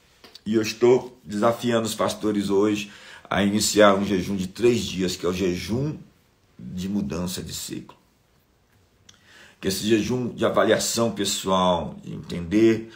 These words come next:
os propósitos de Deus, porque em, no segundo semestre nós vamos arrebentar, nós vamos estourar, nós vamos crescer, nós vamos entrar nesse lugar pra milhares de pessoas.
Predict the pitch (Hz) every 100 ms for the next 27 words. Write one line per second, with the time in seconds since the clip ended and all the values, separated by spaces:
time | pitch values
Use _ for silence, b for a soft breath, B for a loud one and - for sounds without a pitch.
0 | B - - 98 90 98 98 101 90 85
1 | 92 151 - - 110 120 127 113 104 -
2 | 120 - 120 156 143 131 104 117 123 -
3 | 120 120 98 120 143 139 - B B B
4 | B B 131 117 233 233 - 107 110 95
5 | - - - 87 - 120 120 - - -
6 | - 104 104 98 - 90 90 113 127 -
7 | - 156 - - 113 110 98 98 135 143
8 | 131 143 143 143 - 110 95 113 139 135
9 | - - - 143 156 120 120 139 127 -
10 | 98 95 - 76 73